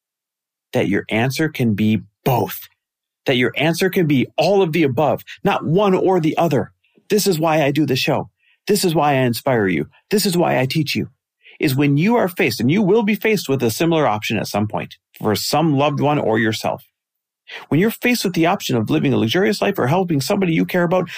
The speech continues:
the answer should be both. I'm so passionate about that.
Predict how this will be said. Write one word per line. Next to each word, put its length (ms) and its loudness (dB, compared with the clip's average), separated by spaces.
the 240 0
answer 560 0
should 680 0
be 300 0
both. 460 0
I'm 120 -2
so 280 0
passionate 440 0
about 240 -4
that. 180 -8